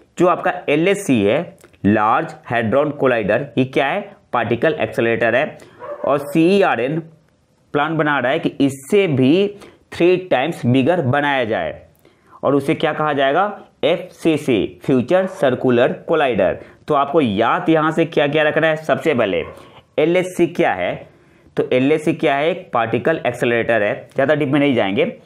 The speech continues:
और एलएचसी का मतलब क्या हुआ? लार्ज हैड्रॉन कोलाइडर। और अभी सीईआरएन एक प्रोग्राम बना रहा है कि थ्री टाइम्स बिगर बनाना है, किससे? एलएचसी से, और उसका नाम क्या होगा? फ्यूचर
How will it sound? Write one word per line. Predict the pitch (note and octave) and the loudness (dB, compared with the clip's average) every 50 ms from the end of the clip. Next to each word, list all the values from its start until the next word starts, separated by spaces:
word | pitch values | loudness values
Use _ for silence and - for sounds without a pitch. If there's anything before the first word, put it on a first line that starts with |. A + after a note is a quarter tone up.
| - - - _ _ _ _ _ - - - | -20 -20 -20 _ _ _ _ _ -18 -8 -2
और | - D3 - - - | -2 -2 -2 0 0
एलएचसी | C3+ C#3 C#3 D3+ F3 F3+ F3+ F#3 F3+ | 0 2 4 4 2 2 0 0 0
का | - F3 D#3+ | 0 0 0
मतलब | C#3 C3+ C3 D3+ - | 0 0 0 0 0
क्या | - E3 C#3+ | 0 0 2
हुआ? | C3+ C#3 F3 F#3 F#3 - - - | 2 2 0 -2 -4 -6 -2 0
लार्ज | G#2+ A2+ C3 C3+ B2+ G#2 G2 G#2+ A2+ - - - - | 2 2 4 2 2 2 0 -2 -4 -8 -14 -10 -6
हैड्रॉन | C3 B2 B2+ A#2 A2 C3+ C#3+ B2+ A2+ A2+ C3+ C3+ - - | -2 -2 0 0 2 2 4 4 2 0 -2 -6 -10 -4
कोलाइडर। | - D#3 D3 C3+ B2+ A2+ G2 F#2 E2+ D2 C2+ - - - - - - - - - _ _ _ _ _ _ - - | 0 0 2 2 2 0 0 0 0 0 -2 -6 -12 -20 -20 -20 -20 -20 -20 -20 _ _ _ _ _ _ -4 -2
और | C3+ D3 | -2 0
अभी | - - C#3+ D3+ F3+ F3 | 0 0 0 2 0 0
सीईआरएन | F3+ - D#3 C#3 D#3+ F3 F3 D#3 B2 G#2+ G#2+ A#2+ C#3+ D#3+ E3+ E3 - _ _ - | 0 0 2 4 4 4 4 4 4 2 2 0 0 -2 -6 -10 -14 _ _ -4
एक | C#3 B2+ C3+ - | -4 -2 -2 0
प्रोग्राम | C#3+ C3+ C3 C#3 D3 D#3 D#3+ | 0 2 2 2 2 0 0
बना | D#3 D3 C#3 B2+ | -2 -2 -2 -2
रहा | A2+ G#2+ G#2+ | 0 0 0
है | B2+ D#3+ F#3+ - - - - - - _ _ _ _ - | 0 -2 -4 -6 -10 -16 -20 -20 -20 _ _ _ _ 0
कि | D#3+ E3 E3+ E3 - | 0 0 0 -2 -4
थ्री | - E3 E3+ F3+ F3+ | 0 2 2 2 2
टाइम्स | F#3 - C#3 D3+ - E3 - | 2 0 0 0 0 0 0
बिगर | A#2+ A#2 C3 C3+ C3+ E3 D#3+ | 2 2 2 4 2 2 2
बनाना | D3 D3 C#3 C#3 C#3 C#3+ D3+ | 2 0 -2 -2 -2 -2 -4
है, | D#3 D3 | -4 -4
किससे? | D3+ D#3 C3+ B2+ C3 - F#3 F3+ - - - _ - | -2 -2 -2 -2 0 0 0 0 -2 -4 -10 _ -4
एलएचसी | C3+ D3+ E3+ E3 - D#3 D#3 - - - - C#3+ A#2+ | -4 -2 -2 0 -2 -2 -2 -4 -4 -2 -2 -2 0
से, | - A2+ F#2 D#2+ C#2 - - - - - - | 0 0 -2 -2 -2 -6 -10 -20 -14 -6 -2
और | - C#3 | -2 -2
उसका | C3+ C3+ D3+ C3 | -2 -2 -2 -2
नाम | B2+ C3 C#3+ C#3+ | 0 0 -2 -2
क्या | - D#3 C#3 | -2 0 0
होगा? | B2 B2+ C#3+ F3 F#3 F#3 F#3 - - _ | 2 2 0 0 -2 -2 -6 -12 -18 _
फ्यूचर | - - C3+ B2 A2 - C#3 D#3 F3 F#3 | -4 0 0 0 2 2 0 0 0 0